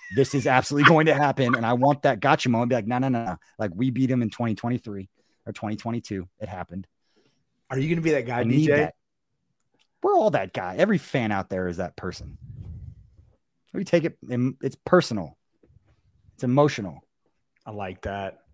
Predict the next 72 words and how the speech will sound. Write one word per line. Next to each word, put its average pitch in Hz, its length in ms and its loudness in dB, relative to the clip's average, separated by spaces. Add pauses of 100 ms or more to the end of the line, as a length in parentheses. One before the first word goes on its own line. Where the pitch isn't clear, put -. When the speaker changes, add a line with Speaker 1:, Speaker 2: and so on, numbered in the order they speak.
(360)
Speaker 2:
You 170 100 8
know 240 80 10
what's - 120 8
funny? 175 240 4
I - 80 8
was - 140 6
thinking 180 160 4
about 147 180 6
this 139 160 -2
the 143 80 4
other 120 100 0
day. 120 240 2
It's 120 140 2
like, 107 240 -4
I, 127 200 2
I 135 80 -2
guess 170 280 2
I 156 60 6
root 131 260 0
for 131 100 -14
the 113 80 -4
Chiefs, 127 380 -6
but 127 80 0
I'm 117 120 -2
not 110 360 -4
diehard, 95 560 -8 (720)
right? 104 360 -4
So 117 200 -2
I'm 117 100 -4
like, 113 200 -2
Speaker 1:
Yeah. 123 140 0
Speaker 2:
I, 107 160 -10 (280)
I 127 40 -16
think 127 200 -6
I'm 120 80 -6
just 123 160 -6
still 117 280 -6
jaded. 110 520 -4
I 110 120 -2
don't 123 120 -2
have 113 200 -2
a - 20 2
Speaker 1:
You 127 60 2
Speaker 2:
team. 117 240 -4
I'm 113 80 -6
from 127 160 -4
Speaker 1:
bring 139 160 6
you 135 60 4
Speaker 2:
Dallas. 131 120 4
Speaker 1:
into 113 100 2
Speaker 2:
I 104 40 4
don't 107 80 4
Speaker 1:
our 113 80 2
Speaker 2:
like 98 80 -2
the 98 40 -2
Speaker 1:
world. 92 280 -2
Speaker 2:
Cowboys. 120 460 -4 (460)
I, 240 200 4
I'm 311 200 2
getting 160 280 2
there. 139 180 -2
I - 140 10
don't 233 180 6
know 160 160 4
though. 131 160 2
I, 139 180 4
I 180 120 8
was, 233 360 2
I 170 120 4
was 196 180 2
here 165 320 4
in, 127 180 -2